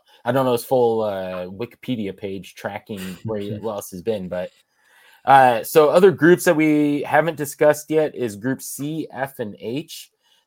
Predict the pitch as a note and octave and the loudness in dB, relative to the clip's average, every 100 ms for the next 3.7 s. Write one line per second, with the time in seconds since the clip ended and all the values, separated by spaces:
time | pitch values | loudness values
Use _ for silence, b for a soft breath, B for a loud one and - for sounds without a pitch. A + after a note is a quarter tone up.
0 | - D3+ D#3+ D#3+ B2 C3 B2 A2+ C3+ C3 | 0 0 0 -4 -4 -2 -2 -2 -4 -4
1 | G2 B2 B2 B2 A#2 - C#3+ C3 _ - | -6 -6 -4 -4 -6 -10 -8 -8 _ -8
2 | A#2 A#2+ A#2+ A#2 - B2+ B2 - B2+ _ | -8 -6 -8 -10 -8 -8 -6 -8 -12 _
3 | A2 G2+ F#2 A#2 - C#3+ B2+ | -16 -14 -12 -12 -10 -8 -8